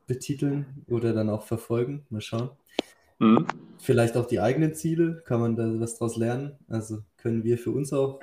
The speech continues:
Speaker 1: noch was lernen, für unsere privaten Ziele? Schauen wir mal.
Speaker 2: Gucken wir, ja.
Speaker 1: Und, ähm, genau, dann, äh, danke dir auf jeden Fall. Ich hab wieder einiges gelernt. Ähm, von, äh, vom Mindset her, glaub ich, äh,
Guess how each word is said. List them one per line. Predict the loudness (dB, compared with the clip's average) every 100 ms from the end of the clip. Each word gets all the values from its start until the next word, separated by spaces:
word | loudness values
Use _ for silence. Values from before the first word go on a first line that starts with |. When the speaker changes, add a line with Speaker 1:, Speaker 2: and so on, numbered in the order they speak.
| -10
Speaker 1:
noch | -4 -2
was | -2 0
lernen, | 0 0
für | -2
unsere | -4 -6 _
privaten | -6 -4 -4 -4
Ziele? | -10 -8 -4 -4
Schauen | -2 -2
wir | 0
mal. | 0 -2 -6 _ _ -20 -20 -20 -12
Speaker 2:
Gucken | -4 2 6
wir, | 8
ja. | 8
Speaker 1:
Und, | 4 0 -2
ähm, | 2 2 2 2 -2 -4 -10 _ _ 2
genau, | 6 6 2 -8 _ _
dann, | 2 4 2
äh, | 2 2
danke | 2 2
dir | 4 2
auf | 4
jeden | 2
Fall. | 2 2
Ich | 2
hab | 0 0
wieder | 2 4 4
einiges | 4 2 0 -2
gelernt. | 0 2 0 -4 _ _ _
Ähm, | -6 -4 -2 -4 -8 _ -20 _ _ _
von, | -8 -6 -4 -4
äh, | -4 -4 -6 -10 _ _ _
vom | -6 -2
Mindset | 0 0 0 -4 -2
her, | 0 0
glaub | 0 0 0
ich, | -4 -6
äh, | -6 -4 -4 -6